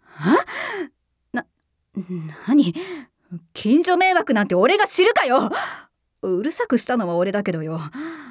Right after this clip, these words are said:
おっさんが勝手に部屋に連れ込んだんだろ。そりゃ暴れるに決まってんだろ。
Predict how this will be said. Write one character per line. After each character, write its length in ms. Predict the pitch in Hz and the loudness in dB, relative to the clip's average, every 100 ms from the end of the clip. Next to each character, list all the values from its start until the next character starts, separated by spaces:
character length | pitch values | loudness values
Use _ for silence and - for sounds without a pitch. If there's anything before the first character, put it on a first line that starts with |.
| - _ _ _ _ _ _ _ | -20 _ _ _ _ _ _ _
お 80 | 220 | -2
っ 20 | |
さ 220 | 247 359 370 | 0 2 2
ん 40 | |
が 80 | 370 | 2
勝 200 | 330 294 | 0 0
手 80 | 330 | 0
に 140 | 330 | 2
部 80 | 320 | 4
屋 100 | 381 | 2
に 120 | 233 | 0
連 220 | - 311 | 0 2
れ 20 | |
込 160 | 302 339 | 4 4
ん 40 | |
だ 100 | 302 | 4
ん 40 | 254 | 2
だ 80 | 196 | 2
ろ。 160 | 262 269 330 - - - _ _ _ _ - 190 | 2 2 -2 -8 -16 -20 _ _ _ _ -16 -12
そ 340 | - - 190 | -10 -4 2
り 100 | 254 | 4
ゃ 240 | 311 226 | 4 4
暴 120 | 220 320 | 4 4
れ 80 | |
る 80 | 392 | 4
に 100 | 240 | 2
決 140 | 202 247 | 4 4
ま 80 | |
っ 80 | 349 | 4
て 120 | 571 571 | 2 2
ん 20 | |
だ 80 | - | 2
ろ。 300 | 220 220 | 2 2